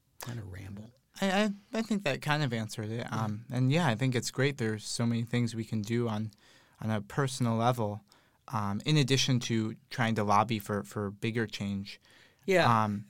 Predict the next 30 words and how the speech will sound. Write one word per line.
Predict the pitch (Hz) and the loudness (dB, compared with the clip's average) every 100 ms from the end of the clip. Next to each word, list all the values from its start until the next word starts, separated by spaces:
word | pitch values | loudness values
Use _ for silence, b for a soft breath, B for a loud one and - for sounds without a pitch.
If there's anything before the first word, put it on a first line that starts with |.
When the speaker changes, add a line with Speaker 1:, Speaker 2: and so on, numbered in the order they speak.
| - | -10
Speaker 1:
Yeah. | 175 190 143 - | -2 -2 -2 -4
I | 160 | 0
mean, | 165 | 4
there's | 160 156 | 4 2
a, | 156 180 | 0 -4
there's, | 180 160 151 - - - | -4 -2 0 -4 -12 -6
there | 165 165 | 2 6
are | 160 | 6
limits | 160 226 262 - | 6 4 2 0
to | 170 | -2
what | 151 143 - | -2 -2 -2
an | 151 | -2
individual | 147 139 135 135 135 | 0 0 0 -2 -2
can | 127 127 | -4 -4
do | 110 104 - _ _ _ _ _ | -6 -10 -18 _ _ _ _ _
by, | 117 107 107 113 - | -4 -2 -2 -6 -6
you | 113 | -8
know, | 101 | -6
by | 107 | -6
reducing | 110 107 110 113 - 101 98 | -4 -4 -4 -2 -2 -2 -2
my | 110 113 | -2 -2
carbon | 113 113 107 101 | -2 -4 -4 -6
footprint. | - - - - - _ b b b b b b b | -6 -8 -8 -12 -14 _ b b b b b b b
But, | 131 127 127 117 131 - - | -2 2 4 2 -2 -10 -4
um, | 135 120 120 - - | 0 0 0 -4 -2
but | 127 | 2
I | 131 127 | 4 4
think | 139 131 | 2 0
it's | 120 - | -4 -4
good | - 135 | 2 2